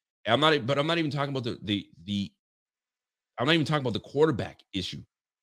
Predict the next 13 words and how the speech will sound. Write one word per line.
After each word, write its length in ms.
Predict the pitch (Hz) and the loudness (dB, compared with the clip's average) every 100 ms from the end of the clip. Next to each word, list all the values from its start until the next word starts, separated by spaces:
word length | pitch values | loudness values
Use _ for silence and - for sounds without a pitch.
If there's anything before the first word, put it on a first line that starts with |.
| _ _ _ _ | _ _ _ _
It's 100 | - | -2
not 120 | 127 | 2
about 260 | 107 185 - | 8 6 6
that. 160 | - _ _ _ _ _ | -14 _ _ _ _ _
It's 120 | 104 | -2
just 120 | 123 151 | 0 0
about 140 | 139 | 0
the 60 | 107 | -2
skill 320 | - 160 170 | 2 4 4
set 160 | 147 | 2
of 80 | 123 | 0
the 60 | 110 | 0
player. 260 | 175 151 | 0 -2